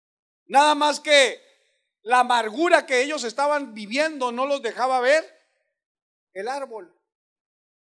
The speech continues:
El árbol no se apareció, no es algo que apareció de la nada y que Dios le dijo, "Ahí está un árbol que no estaba". No, Moisés oró, pero después dice, "Y Jehová le mostró un árbol".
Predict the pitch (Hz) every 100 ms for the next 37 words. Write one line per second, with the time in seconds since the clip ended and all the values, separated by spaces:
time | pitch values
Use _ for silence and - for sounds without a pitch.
0 | _ _ _ _ _ _ _ _ _ -
1 | 208 277 320 311 294 269 277 269 247 220
2 | - 285 330 302 285 285 302 311 - 254
3 | 220 226 214 202 277 285 247 214 254 302
4 | 269 240 240 190 _ _ _ _ _ -
5 | 247 285 285 294 269 262 214 - 196 262
6 | 294 285 294 277 285 277 262 240 247 -
7 | 220 196 202 233 180 _ _ _ _ _
8 | 190 185 294 311 294 254 320 415 - _
9 | _ _ _ _ _ _ _ _ _ _
10 | - 233 240 233 196 247 285 269 302 311
11 | 294 262 226 190 202 196 240 285 277 226
12 | 196 170 - 240 302 392 _ _ _ _
13 | _ _ _ - 202 190 156 139 110